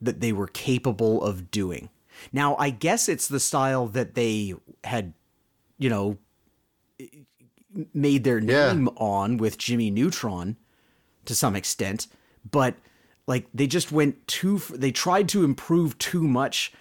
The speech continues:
Speaker 1: put too much garbage into it, and the result is just a mess.
Speaker 2: 'Cause I, I, I kinda feel this is just lazy in a lot of ways. The bodies are awful. Um,
Speaker 1: Yeah.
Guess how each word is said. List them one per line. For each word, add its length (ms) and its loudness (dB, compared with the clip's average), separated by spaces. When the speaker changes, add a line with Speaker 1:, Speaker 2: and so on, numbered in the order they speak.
Speaker 1:
put 200 0
too 520 0
much 580 0
garbage 600 2
into 340 0
it, 200 2
and 160 2
the 60 2
result 400 2
is 120 0
just 220 -4
a 60 -2
mess. 640 -4
Speaker 2:
'Cause 160 -2
I, 100 2
I, 60 -4
I 80 2
kinda 280 0
feel 300 0
this 220 -2
is 180 -2
just 300 -2
lazy 680 0
in 100 0
a 40 2
lot 200 2
of 80 2
ways. 480 0
The 100 2
bodies 440 2
are 160 0
awful. 600 0
Um, 480 2
Speaker 1:
Yeah. 360 -4